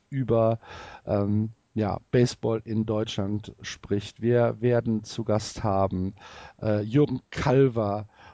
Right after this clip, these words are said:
von, äh, Deutschland Kultur Radio, der mit uns über die Hall of Fame redet und über Cooperstown. Wir werden zu Gast haben Kai Pahl,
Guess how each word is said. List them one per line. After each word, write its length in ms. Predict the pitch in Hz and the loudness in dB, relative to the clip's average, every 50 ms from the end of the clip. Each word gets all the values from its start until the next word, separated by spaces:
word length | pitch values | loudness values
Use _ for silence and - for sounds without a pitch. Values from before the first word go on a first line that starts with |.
| _ _ | _ _
von, 520 | - - - - 120 113 113 117 113 110 | -20 -10 -4 -4 -2 -2 0 -2 -2 -2
äh, 240 | 104 107 107 107 107 | -4 -4 -4 -4 -4
Deutschland 720 | 107 - 117 117 117 - - - 104 104 107 - - - - _ | -4 -4 -4 -4 -4 -4 -6 -4 -4 -4 -4 -6 -8 -14 -20 _
Kultur 560 | - - - 113 - - - 113 110 107 101 | -10 -8 -6 -6 -6 -6 -6 -4 -4 -4 -2
Radio, 440 | 98 107 104 107 113 113 107 107 104 | -2 0 0 0 0 0 0 -2 -2
der 140 | 104 110 104 | -2 0 -2
mit 120 | 104 104 | -2 -4
uns 300 | - 101 107 107 - - - | -4 -4 -4 -4 -6 -8 -10
über 280 | - 110 104 104 104 104 | -10 -4 -2 -2 -2 -2
die 300 | 101 104 98 98 107 101 - - - - - - _ | -2 -2 -4 -4 -4 -6 -10 -16 -20 -20 -20 -20 _
Hall 240 | - - 117 110 110 | -2 0 0 0 0
of 140 | - 107 - | -2 -6 -8
Fame 560 | - - - - - 131 113 113 113 117 110 | -8 -14 -16 -4 -2 0 0 2 2 0 0
redet 520 | 107 113 107 104 101 104 104 104 - - _ - - - - - - | -2 -2 -2 -2 -2 -2 -4 -6 -8 -14 _ -20 -20 -20 -20 -20 -14
und 260 | _ 101 101 104 104 - | _ -6 -4 -4 -4 -6
über 260 | - 107 101 98 101 | -8 -6 -6 -6 -6
Cooperstown. 920 | - - - 117 - 110 101 - - - - 107 98 104 104 104 104 107 - - - - - - - _ _ | -6 -8 -8 -4 -2 -2 -2 -2 -6 -6 -4 -2 -2 -2 -2 -4 -4 -6 -10 -14 -20 -20 -20 -20 -20 _ _
Wir 160 | 113 117 110 | 0 0 2
werden 280 | 120 123 120 117 110 110 | 4 2 2 2 0 -2
zu 120 | - 123 | -4 -2
Gast 320 | 113 117 117 - - - - | 0 0 0 0 -2 -2 -2
haben 200 | 110 107 120 120 | 0 0 0 0
Kai 180 | - 131 123 | 0 0 -2
Pahl, 560 | 120 - - 135 131 127 120 110 98 92 90 | -2 0 0 0 2 2 0 0 -2 -4 -6